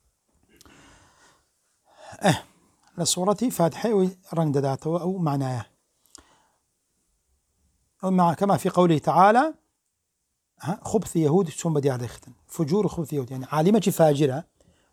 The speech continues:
وشيء عابدة جاهلة، أو عالمة فاجرة، بو علم يخش دوي خلقكي قمرا بكاتن، خلقكي قمرا بكاتن. ما بس تسيا حسد وحقد لوي ودكا، بس ما بس تسيا إما الدنيا، إما المنصب، الرئاسة، الأموال، آه، الطمع،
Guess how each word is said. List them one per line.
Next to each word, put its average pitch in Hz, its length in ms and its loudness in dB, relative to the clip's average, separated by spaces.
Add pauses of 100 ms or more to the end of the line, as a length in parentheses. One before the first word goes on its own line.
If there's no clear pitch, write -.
وشيء 214 300 -2
عابدة 160 400 4
جاهلة، 135 480 2 (320)
أو 202 100 6
عالمة 208 300 4
فاجرة، 160 360 2
بو 202 240 6
علم 226 120 2
يخش 208 200 2
دوي 196 160 4
خلقكي 208 520 0 (380)
قمرا 160 300 2
بكاتن، 123 360 -16 (280)
خلقكي 165 280 -4
قمرا 160 320 0
بكاتن. 120 340 -14
ما 143 120 -6
بس 202 180 2
تسيا 208 240 0
حسد 180 380 -2
وحقد 185 480 2 (280)
لوي 185 120 4
ودكا، 156 340 0
بس 165 180 0
ما 190 60 0
بس 214 160 0
تسيا 180 320 -2 (320)
إما 208 140 4
الدنيا، 175 480 6 (300)
إما 196 120 4
المنصب، 202 400 2 (280)
الرئاسة، 180 640 4 (200)
الأموال، 185 580 6 (460)
آه، 165 320 0
الطمع، 180 540 4